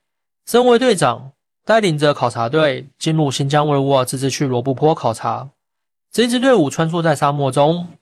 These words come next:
必定会经历不少磨难和考验。他身上扛着的责任不言而喻。这一次历程是伟大，但又悲壮的。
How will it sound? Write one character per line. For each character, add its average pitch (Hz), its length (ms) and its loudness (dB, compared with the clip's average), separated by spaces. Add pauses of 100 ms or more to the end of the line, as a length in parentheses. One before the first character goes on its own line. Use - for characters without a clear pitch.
(220)
必 208 120 0
定 214 160 2
会 190 120 4
经 170 160 -2
历 170 160 0
不 156 100 -2
少 127 160 0
磨 113 180 -4
难 135 180 2
和 117 100 -2
考 110 240 -8
验。 127 360 -2 (380)
他 190 200 0
身 247 160 -2
上 233 200 2
扛 139 180 -6
着 147 80 -2
的 135 140 0
责 127 200 -2
任 147 260 0
不 135 80 -4
言 131 160 -2
而 113 160 -4
喻。 135 300 0 (480)
这 220 120 0
一 240 80 2
次 180 160 0
历 180 160 0
程 127 180 -2
是 143 140 -4
伟 117 180 -2
大， 127 380 0 (300)
但 139 120 -2
又 139 140 -2
悲 123 160 -2
壮 123 260 -2
的。 113 280 -8